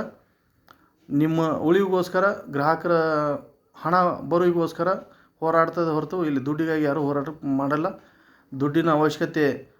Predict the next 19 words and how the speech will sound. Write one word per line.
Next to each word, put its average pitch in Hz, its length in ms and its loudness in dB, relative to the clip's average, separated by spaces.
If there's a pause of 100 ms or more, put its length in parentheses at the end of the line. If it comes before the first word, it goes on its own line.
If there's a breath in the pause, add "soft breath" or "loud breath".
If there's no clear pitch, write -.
(140)
ಐತಿ 170 260 0
ಅಂತ 170 140 -2
ನಾನು 165 340 0
ಹೇಳಲ್ಲ, 196 220 2
ಇಲ್ಲ 170 280 2
ಅಂತ 156 140 -2
ಹೇಳಲ್ಲ. 143 220 0
ಯಾಕಂದ್ರೆ 135 540 -4
ದುಡ್ಡಿನ 170 220 -8
ಅವಶ್ಯಕತೆ 196 360 -4
ಇರ್ತದೆ, 185 520 -2 (280)
ಇಲ್ಲ 170 160 0
ಅಂತಲ್ಲ. 170 280 -2 (1000 soft breath)
ಸ್ವಲ್ಪ 214 260 2
ಮಟ್ಟಿಗೆ 202 320 0
ಇರ್ತದೆ, 180 600 -4
ಯಾರಾದರೂ 175 440 4
ಕೊಟ್ರೆ 175 300 0
ಅಲ್ಲಿಂದ 170 320 -2